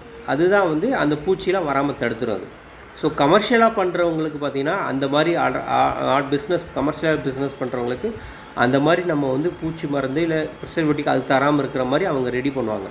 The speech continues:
ரெடி பண்ணி அதை ஆட் பண்ணுவாங்க. But இதெல்லாம் உடம்புக்கு கெடுதியா அப்படின்னு கேட்டா அப்படின்னா அது வந்து இரு-, அது கெடுதியா இல்லையா அப்படின்றது வேற டாபிக். But என்னுடைய அனுபவத்துல நான் சொல்றேன் நானு, எந்த பொருள் அதாவது, ஆ, சீக்கிரம் கெட்டு போகுதோ அதுதான் உண்மையான நல்ல பொருள்.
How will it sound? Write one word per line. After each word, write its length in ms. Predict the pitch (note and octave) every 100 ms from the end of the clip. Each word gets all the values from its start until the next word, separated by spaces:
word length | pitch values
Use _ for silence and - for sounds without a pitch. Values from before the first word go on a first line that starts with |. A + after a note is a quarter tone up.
| - - - - C#3
ரெடி 200 | D3 E3
பண்ணி 340 | E3 E3+ B3 -
அதை 160 | B2 A#2+
ஆட் 180 | C3+ C3+
பண்ணுவாங்க. 420 | A#2+ G2+ G2+ C3+
But 100 | -
இதெல்லாம் 300 | D#3 D#3+ F3+
உடம்புக்கு 500 | D3+ E3 D#3 - D3
கெடுதியா 340 | C#3+ D#3 D#3+
அப்படின்னு 280 | B2+ C3 C3
கேட்டா 300 | C3 B2+ C#3+
அப்படின்னா 340 | B2 A#2+ D3+ G#3+ - - - - - -
அது 300 | C3+ D#3 G#3+
வந்து 240 | G#3+ F#3+ A3
இரு-, 340 | F#3 F#3 G3+
அது 260 | C#3+ C#3+ C#3 D#3+
கெடுதியா 400 | E3 F3 G3 G3
இல்லையா 580 | D3+ D3 D#3 D#3 A#2+
அப்படின்றது 420 | B2 C#3 C3+ D3+ F#3+
வேற 200 | C#3 B2
டாபிக். 400 | A#2 A2 F#2+ - - - - - - - - - A#2
But 220 | D3 E3 - - - - - - - - -
என்னுடைய 460 | C#3+ G#3+ A#3 G#3+
அனுபவத்துல 380 | G3 G3 F#3+ F3
நான் 160 | D3 C3
சொல்றேன் 240 | B2 A#2
நானு, 360 | A#2 B2+ G3+ C3
எந்த 340 | C#3 F#3+ G#3
பொருள் 380 | - D#3 G#3 G#3 -
அதாவது, 440 | C3+ C#3+ F#3 A3+ - - -
ஆ, 260 | B2 A#2+ A#2 A#2
சீக்கிரம் 500 | B2+ E3+ D#3+ D#3 C3+
கெட்டு 220 | C3 C#3+
போகுதோ 260 | C3+ B2+ E3+
அதுதான் 300 | B2 B2 D#3
உண்மையான 440 | B2+ B2+ B2+ C#3
நல்ல 260 | B2+ G2+ G#2
பொருள். 360 | G2 - -